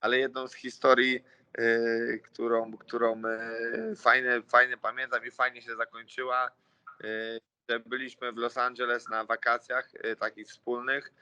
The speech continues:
Ja z Chicago poleciałem do Los Angeles, bo tam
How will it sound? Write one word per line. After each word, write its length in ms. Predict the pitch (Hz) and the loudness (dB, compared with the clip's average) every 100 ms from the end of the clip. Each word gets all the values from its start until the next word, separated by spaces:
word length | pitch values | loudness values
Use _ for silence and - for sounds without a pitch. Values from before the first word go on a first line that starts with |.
| _ _ | _ _
Ja 160 | 113 117 | 2 2
z 80 | - | 2
Chicago 340 | - 117 113 | 2 4 4
poleciałem 380 | 117 113 - 107 | 2 -4 -6 -4
do 100 | 117 | 0
Los 260 | 113 110 | 0 0
Angeles, 440 | 113 110 110 113 104 | -4 -4 -4 -4 -4
bo 160 | 110 | -8
tam 140 | 113 | -8